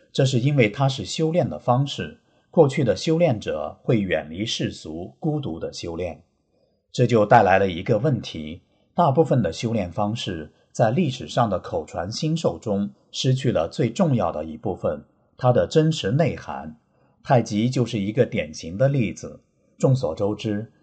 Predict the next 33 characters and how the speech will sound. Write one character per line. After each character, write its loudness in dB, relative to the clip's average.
明 2
朝 6
时 -2
期 -2
的 2
张 0
三 0
丰 2
传 -6
出 -2
了 0
太 -4
极 -10
的 -4
动 0
作， -8
但 4
太 0
极 -2
的 2
真 2
实 -8
内 0
涵 -10
没 0
有 2
留 -10
下 -6
一 -10
个 2
字。 -12
所 4
以， -4